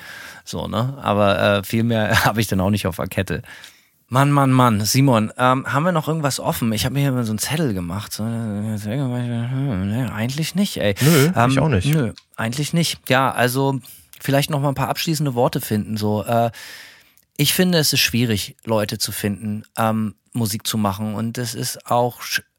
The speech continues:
Speaker 1: grundsätzlich schwierig, passende Leute finden, zum, zum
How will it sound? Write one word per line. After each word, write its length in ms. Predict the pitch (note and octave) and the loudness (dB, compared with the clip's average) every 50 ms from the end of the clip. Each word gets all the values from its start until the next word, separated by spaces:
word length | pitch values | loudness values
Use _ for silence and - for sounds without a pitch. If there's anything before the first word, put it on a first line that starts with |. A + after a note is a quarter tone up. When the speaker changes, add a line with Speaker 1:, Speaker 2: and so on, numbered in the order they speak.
| _ _ - - | _ _ -10 -4
Speaker 1:
grundsätzlich 600 | - - F3 F#3+ - D#3 C#3+ - - C3+ B2 - | 2 4 4 4 4 2 0 0 0 0 0 0
schwierig, 500 | - - D3 C#3+ C3 C#3 C3 - - _ | 0 0 0 2 2 0 -2 -2 -8 _
passende 380 | - - D3+ D3 - D#3 C#3+ C3 | -2 0 0 0 2 0 0 0
Leute 260 | A#2+ A2 A2+ B2 - C3 | 0 0 0 -2 -4 -4
finden, 240 | - C#3 B2 A#2+ | -4 -4 -4 -4
zum, 180 | A#2+ - A#2+ A2+ | -4 -4 -4 -4
zum 140 | - - A#2+ | -4 -6 -6